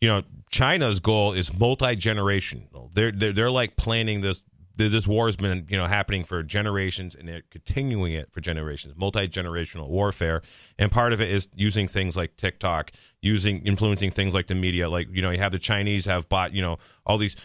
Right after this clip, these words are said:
you know, hundreds of thousands of American politicians and stuff, you know, like, crazy, you know, amounts like,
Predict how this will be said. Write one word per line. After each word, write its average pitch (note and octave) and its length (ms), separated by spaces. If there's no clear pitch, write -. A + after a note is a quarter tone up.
you G#2+ 60
know, G2 100
hundreds A2+ 360
of G2+ 80
thousands G2+ 400
of E2+ 80
American F#2 420
politicians F2+ 800
and D2+ 100
stuff, D2 340
you E2+ 100
know, D#2+ 80
like, D#2+ 120
crazy, F2 500
you F2 100
know, D#2+ 100
amounts F2 280
like, D#2 140